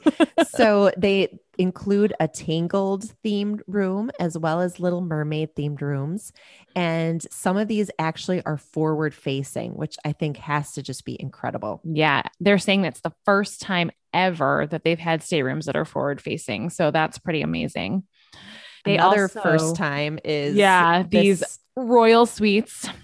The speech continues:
Speaker 1: that are inspired by who?
Speaker 2: Oh, Sleeping Beauty.
Speaker 1: One of our faves.
Speaker 2: Yes.
Speaker 1: And two of them feature two levels, two levels on a ship.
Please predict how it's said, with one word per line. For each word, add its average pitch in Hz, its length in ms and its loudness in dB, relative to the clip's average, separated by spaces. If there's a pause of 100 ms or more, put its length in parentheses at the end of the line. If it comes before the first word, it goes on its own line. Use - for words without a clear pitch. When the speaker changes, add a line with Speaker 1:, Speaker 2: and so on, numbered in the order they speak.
(300)
Speaker 1:
that 247 160 4
are 226 60 6
inspired 233 400 4
by 269 120 6
who? 254 360 4 (200)
Speaker 2:
Oh, 233 180 -4
Sleeping 220 460 -4
Beauty. 185 460 0 (460)
Speaker 1:
One 214 180 -2
of 214 100 -2
our 226 120 0
faves. 196 520 -6
Speaker 2:
Yes. 175 640 -6 (260)
Speaker 1:
And 185 240 0
two 415 240 4
of 220 140 4
them 175 560 2 (420)
feature 190 340 0
two 240 480 4 (100)
levels, 185 880 -2 (360)
two 349 320 4
levels 320 600 4 (600)
on 359 160 6
a 359 60 6
ship. 349 300 2